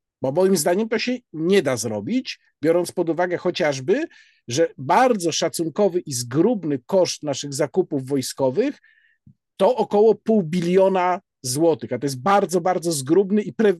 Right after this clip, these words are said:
pewnie już jest więcej teraz, bo to jest tam, to są wyliczenia sprzed chyba mniej więcej, mm, roku. Natomiast jedna rzecz, która, y, mi się spodobała i to, czy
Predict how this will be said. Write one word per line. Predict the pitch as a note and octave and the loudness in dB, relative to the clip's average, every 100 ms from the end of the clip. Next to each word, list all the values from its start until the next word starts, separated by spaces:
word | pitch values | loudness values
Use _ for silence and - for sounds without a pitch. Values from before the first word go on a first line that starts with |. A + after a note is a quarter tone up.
| - | 0
pewnie | G#3+ G3+ A3+ | 0 2 4
już | G#3+ G#3 | 4 2
jest | G#3 D#3 | 0 2
więcej | A3 G3+ C#3 - F2+ - | 4 4 4 -4 -8 0
teraz, | D#3 A#2+ A2 | 2 2 -2
bo | B2 | -6
to | C#3 | -4
jest | D3+ C#3 E3+ | -4 -4 -4
tam, | C#3+ | -4
to | C#3 | -4
są | D#3+ D#3 | -4 -2
wyliczenia | D3 D3 C#3+ F3 D#3 C#3 | -2 -4 0 0 0 -2
sprzed | - D#3+ - _ - | -2 -6 -6 _ -12
chyba | D3 C#3 | -4 -2
mniej | C#3+ C#3 | 0 0
więcej, | D3+ C3+ C#3 C3 _ _ _ _ - | -2 -2 -4 -6 _ _ _ _ -6
mm, | C3+ C#3 C#3 C3+ C3+ C3 C3 C#3 - _ _ - | -2 0 0 0 2 2 0 -2 -6 _ _ -6
roku. | D3 G3+ G3+ - F2+ _ - _ D#3+ | 2 2 2 -2 -18 _ -20 _ -2
Natomiast | E3 A3 G#3 - | 0 2 0 -4
jedna | D#3+ G3+ B3 G3+ F3 | 0 4 4 4 0
rzecz, | D3+ F3 - | 0 -4 -4
która, | - E3 D#3 D3+ D3 D3+ | -4 0 2 2 0 -2
y, | D3 C#3+ C#3+ C#3+ D3 | -2 0 0 -2 -4
mi | D#3+ | -6
się | E3+ | -6
spodobała | - G3 F3 E3 E3 E3+ D#3+ | -4 -2 0 2 2 2 2
i | C#3+ D3 | -2 -8
to, | E3+ | -8
czy | - | -8